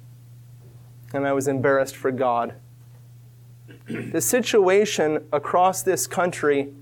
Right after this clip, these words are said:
and throughout the formerly Christian world is bad. Churches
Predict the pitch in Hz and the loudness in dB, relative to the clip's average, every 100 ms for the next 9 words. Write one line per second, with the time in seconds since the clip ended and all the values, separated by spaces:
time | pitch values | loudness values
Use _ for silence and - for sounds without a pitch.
0 | - - - - - - - - 143 139 | -20 -20 -20 -20 -20 -20 -20 -8 -4 -2
1 | 175 156 170 175 - - _ _ _ - | 2 4 6 4 0 -16 _ _ _ -20
2 | - 151 - - 180 180 170 147 139 175 | -6 -2 0 4 4 4 4 2 2 0
3 | - 170 151 151 151 135 131 127 - - | 2 0 4 6 6 6 4 -2 -18 -20
4 | - - - - 147 143 135 156 135 107 | -20 -20 -16 -2 -2 0 2 4 4 0
5 | - - - - - - - - - - | -4 -20 -20 -20 -20 -20 -20 -20 -20 -20
6 | - - - - 185 175 180 165 156 - | -20 -20 -12 0 2 4 4 2 2 -2